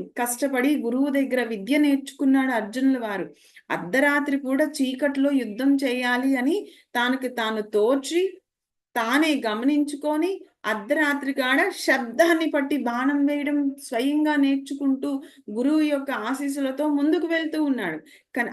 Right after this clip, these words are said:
అప్పుడు కూడా ఇది అంతా కూడా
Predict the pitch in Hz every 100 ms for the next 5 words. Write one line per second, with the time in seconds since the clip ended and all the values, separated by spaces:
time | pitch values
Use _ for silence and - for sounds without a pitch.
0 | - 175 - 277 294 269 214 175 170 208
1 | 233 - _ _ _ 262 269 262 233 269
2 | 311 320 320 302 285 269 262 202 185 180
3 | 190 185